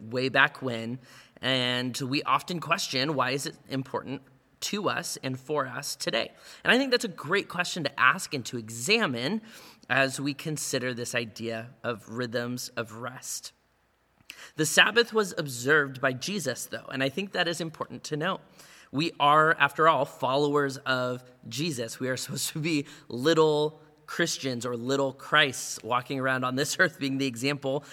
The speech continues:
of Jesus to the world. And if Jesus observed it, if Jesus took time to rest, I think that that example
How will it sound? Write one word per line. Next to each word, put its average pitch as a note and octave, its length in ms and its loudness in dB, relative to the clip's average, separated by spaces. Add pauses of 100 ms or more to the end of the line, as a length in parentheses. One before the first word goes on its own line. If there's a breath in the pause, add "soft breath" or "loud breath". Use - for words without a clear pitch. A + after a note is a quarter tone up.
(200 loud breath)
of D#3 180 2
Jesus B2+ 440 -4
to - 120 -4
the B2+ 100 -2
world. C#3 340 2 (600 loud breath)
And C#3+ 120 0
if C3 100 0
Jesus D#3 600 2
observed A#2+ 500 -4
it, B2+ 220 -4 (200)
if A#2 260 -8
Jesus D3 580 0
took - 220 -10
time A2+ 280 -6
to - 180 -8
rest, A2 420 -8
I B2 80 -2
think C3+ 320 -4
that - 180 -6
that A#2+ 160 0
example B2+ 640 -4